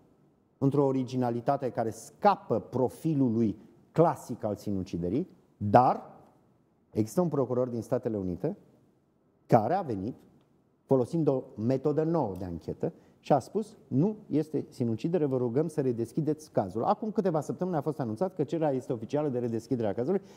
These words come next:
pentru că este crimă. În cazul Erbașu, decizia a fost să fie, că este sinucidere. După aceea, domnul profesor o să-ți răspundă la această întrebare.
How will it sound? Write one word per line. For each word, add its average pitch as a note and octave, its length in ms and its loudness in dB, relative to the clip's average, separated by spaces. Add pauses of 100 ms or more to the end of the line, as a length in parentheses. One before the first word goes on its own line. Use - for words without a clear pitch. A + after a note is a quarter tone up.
(140)
pentru F#3 180 0
că F#3+ 40 2
este F3+ 180 2
crimă. B2+ 360 -2 (1080)
În C3+ 80 4
cazul A#3 300 6
Erbașu, G#3 560 0 (120)
decizia F#3+ 520 2
a E3 60 2
fost G3+ 200 -4
să F#3 100 -2
fie, F#3+ 320 2 (520)
că - 80 6
este E3+ 220 4
sinucidere. D3 680 -4 (840)
După C3+ 160 2
aceea, E3+ 220 2
domnul D#3 200 -2
profesor D3+ 260 0
o D3 60 -2
să-ți C3 280 -4 (100)
răspundă C3 340 0
la G#2+ 60 0
această F2+ 240 -8
întrebare. E2 340 -4